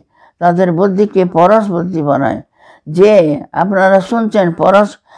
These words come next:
পরশ পাথরে ধ-, যদি একটা লোহাকে স্পর্শ করে, সেই লোহাটো সোনাতে পরিবর্তন হয়। শুনছেন না? এই পরমাত্মাও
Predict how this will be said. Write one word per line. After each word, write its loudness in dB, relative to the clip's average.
পরশ 2
পাথরে 2
ধ-, 0
যদি 0
একটা 0
লোহাকে 0
স্পর্শ -2
করে, 2
সেই -2
লোহাটো 2
সোনাতে 0
পরিবর্তন 0
হয়। -4
শুনছেন -4
না? 0
এই -2
পরমাত্মাও 0